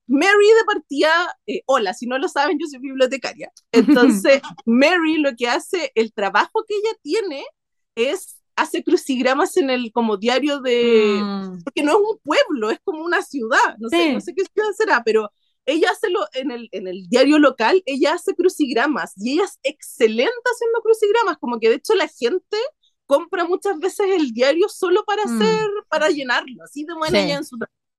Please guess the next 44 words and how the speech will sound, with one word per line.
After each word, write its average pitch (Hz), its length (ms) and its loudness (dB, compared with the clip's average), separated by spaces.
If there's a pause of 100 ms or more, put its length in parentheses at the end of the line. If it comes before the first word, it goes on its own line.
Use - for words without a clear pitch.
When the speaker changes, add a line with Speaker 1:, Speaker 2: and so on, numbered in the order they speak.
(760)
Speaker 1:
Y 294 200 4 (200)
ella 285 260 2
tiene 311 220 4
como 285 180 2
una 294 200 4
peculiaridad, 233 1040 2 (380)
que 262 100 -4
es - 160 -4
que 277 80 -8
siempre 302 320 -4
anda 349 160 0
con 381 140 -2
unas 311 200 -6
botas 285 300 -4
rojas 269 340 -8
como 277 220 -4
de 226 160 -2
lluvia, 202 240 -12 (160)
no 208 260 0
se 196 120 0
las 247 100 0
Speaker 2:
Ujú. 180 80 -6
Speaker 1:
saca - 200 -2
para 202 120 0
nada. 160 220 -2
Speaker 3:
De 214 200 2
charol. 220 480 2 (600)
Speaker 1:
De 220 180 2
Speaker 2:
Sí. 208 60 2
Speaker 1:
charol. 185 500 4 (340)
Sí, 220 200 -8 (240)
pero 277 160 4
son 381 160 0
como 359 200 2
botas 311 300 0
de 277 160 -6
lluvia 277 240 2
y 226 60 -2
son 262 240 -2
rojas 269 440 -2
más 165 220 -16
encima, - 220 -20
Speaker 3:
Sí. 202 260 -6
Speaker 1:
¿cachai? 190 220 -2